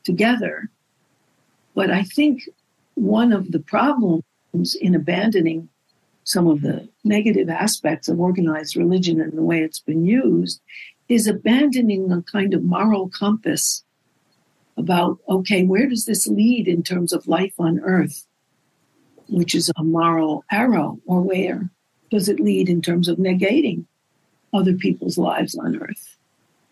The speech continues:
And I think that moral component, which is something that's very strong, was not only in Martin Luther King, but is in a lot of the climate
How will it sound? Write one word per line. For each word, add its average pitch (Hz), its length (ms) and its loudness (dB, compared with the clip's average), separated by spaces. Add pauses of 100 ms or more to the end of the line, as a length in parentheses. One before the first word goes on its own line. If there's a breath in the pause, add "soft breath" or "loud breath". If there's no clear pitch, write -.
And 208 180 4
I 202 120 0
think 254 360 0 (300)
that 208 240 0
moral 214 580 2
component, 196 840 0 (560)
which 214 320 0 (340)
is 202 320 2
something 208 640 0 (720)
that's 185 200 0
very 202 360 0
strong, 196 800 0 (920)
was 185 360 2
not 180 200 0
only 180 280 2
in 170 160 0
Martin 180 480 0
Luther 170 220 0
King, 180 420 0
but 170 180 0
is 175 200 0
in 175 160 0
a 170 80 0
lot 165 260 -4
of 151 120 -10 (240)
the 170 80 -2
climate 180 560 0